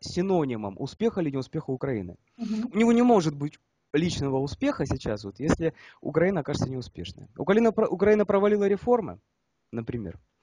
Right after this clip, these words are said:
Speaker 1: Украина стала слабым государством, лишилась международной поддержки, Украина проиграла единоборство с Российской Федерацией.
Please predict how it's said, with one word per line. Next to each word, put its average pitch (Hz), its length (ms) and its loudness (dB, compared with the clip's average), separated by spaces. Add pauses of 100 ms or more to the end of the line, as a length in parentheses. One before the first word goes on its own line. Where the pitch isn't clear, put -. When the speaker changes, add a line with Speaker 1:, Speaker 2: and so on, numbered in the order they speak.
(420)
Speaker 1:
Украина 196 420 4
стала 190 240 2
слабым 175 320 2
государством, 165 580 0
лишилась 160 320 -4
международной 160 520 -2
поддержки, 180 500 -2
Украина 180 500 2 (360)
проиграла 156 440 4
единоборство 139 540 -4
с - 40 -6
Российской 123 420 -6
Федерацией. 110 580 -6